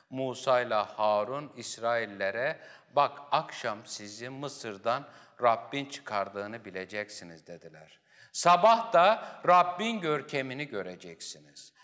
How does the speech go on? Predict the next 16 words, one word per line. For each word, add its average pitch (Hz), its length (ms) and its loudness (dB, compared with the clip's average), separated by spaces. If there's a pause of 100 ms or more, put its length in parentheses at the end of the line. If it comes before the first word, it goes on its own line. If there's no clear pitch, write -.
(160)
Çünkü 139 440 -6
Rab 123 320 0
kendisine 117 600 -6
söylendiğinizi 95 1200 -14 (280)
duydu.' 90 480 -16 (1400)
'Biz 277 360 2
kimiz 302 460 2
ki 123 460 -4 (140)
bize 131 240 -2
söyleniyorsunuz?' 92 1300 -10 (800)
Sonra 120 460 -4
Musa, 98 600 -8 (240)
'Akşam 120 460 -2
size 104 280 -12
yemek 110 460 -10
için 90 340 -16